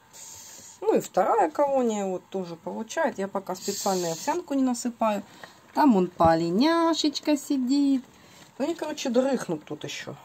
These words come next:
У них тихий час. Ну, самые как бы быстрые уже унюхали и поперли. Уже проснулись. Тут такая же тема.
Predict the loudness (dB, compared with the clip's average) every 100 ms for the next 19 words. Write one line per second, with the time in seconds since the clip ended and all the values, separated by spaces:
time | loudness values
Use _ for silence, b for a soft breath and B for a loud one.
0 | -12 -10 -10 -10 -12 -10 -8 -6 -6 -8
1 | -18 -20 -20 _ _ -14 -10 0 6 8
2 | 8 8 4 6 6 8 6 6 4 6
3 | 8 8 8 10 10 8 6 6 4 4
4 | 2 6 8 8 4 2 -6 -20 -20 -20
5 | -20 -20 -20 -20 -20 _ -20 -12 -2 2
6 | 4 4 4 8 10 10 10 4 -2 -20
7 | _ -6 -6 0 0 6 6 8 6 2
8 | 2 6 8 8